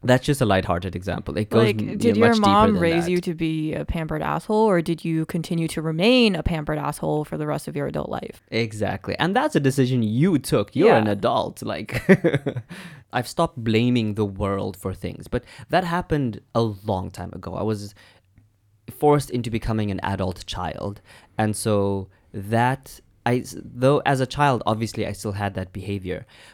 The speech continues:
Speaker 1: But when I started living on my own, I had to take responsibility <laughs> for myself.
Speaker 2: Yeah. <laughs>
Speaker 1: So, yeah.
Speaker 2: You can't see a mess in your room where you live alone and be like, "Who did this?"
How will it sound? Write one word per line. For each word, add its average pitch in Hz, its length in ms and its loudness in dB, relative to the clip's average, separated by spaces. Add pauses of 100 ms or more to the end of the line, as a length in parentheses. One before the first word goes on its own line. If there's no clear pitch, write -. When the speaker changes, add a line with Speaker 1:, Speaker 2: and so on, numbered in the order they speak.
Speaker 1:
But 113 280 0
when 113 220 0
I 113 60 0
started 107 380 -2
living 117 300 0
on 104 100 0
my 95 220 -2
own, 104 500 0 (520)
I 98 100 -12
had 107 300 -10
to - 80 -16
take 98 200 -8
responsibility - 720 -2
<laughs> - 100 -4
for 143 160 6
myself. 151 360 -2
Speaker 2:
Yeah. 196 840 0
<laughs> - 40 -14
Speaker 1:
So, 98 640 -2
yeah. 101 500 -6 (300)
Speaker 2:
You 202 160 -2
can't 208 320 -4
see 220 220 -2
a 180 80 0
mess 170 300 -2
in 165 120 -2
your 160 180 -4
room 151 400 -4
where 151 140 -4
you 160 180 -2
live 156 200 -4
alone 147 300 -2
and 147 80 -6
be 165 120 -2
like, 175 180 2
"Who 370 220 10
did 370 240 6
this?" 247 500 8